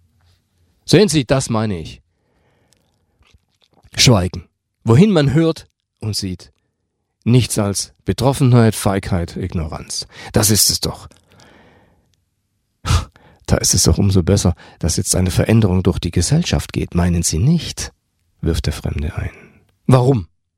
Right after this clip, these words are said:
Weil sich ein paar hundert Schauspielerinnen zu Wort melden, die sich um ihre Karriere willen nach oben gefickt haben oder nach oben gefickt wurden?“ „Nun hören Sie mal,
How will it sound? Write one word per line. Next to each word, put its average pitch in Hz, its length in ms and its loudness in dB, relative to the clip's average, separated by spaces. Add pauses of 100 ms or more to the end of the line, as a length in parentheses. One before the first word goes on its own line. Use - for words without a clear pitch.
(360)
Weil 107 200 -4
sich 101 200 -6
ein 87 140 -8
paar 113 420 -6
hundert 131 400 0
Schauspielerinnen 135 840 -2
zu 101 240 0
Wort 92 220 -2
melden, 139 460 0 (420)
die 117 80 6
sich 113 240 2
um 107 140 0
ihre 101 220 2
Karriere 92 640 2
willen 127 220 2
nach 95 160 0
oben 98 340 0
gefickt - 420 -8
haben 139 320 -4 (380)
oder 123 220 4
nach 107 180 0
oben 110 300 -4
gefickt - 440 -6
wurden?“ 107 380 -4 (1400)
„Nun 92 280 2
hören 92 320 0
Sie - 140 -2
mal, 69 260 -10